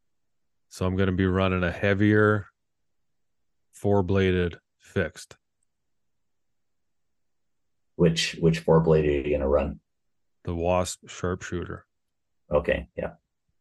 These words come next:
Speaker 1: Now, there was only, the only reason I had switched to those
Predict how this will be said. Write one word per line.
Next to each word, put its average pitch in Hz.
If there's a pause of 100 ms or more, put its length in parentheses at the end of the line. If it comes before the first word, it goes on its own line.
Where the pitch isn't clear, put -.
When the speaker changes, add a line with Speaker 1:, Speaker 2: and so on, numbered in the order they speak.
(380)
Speaker 1:
Now, 107
there 110
was 104
only, 123
the 113
only 117
reason 110 (380)
I 95
had 90
switched -
to 117
those 92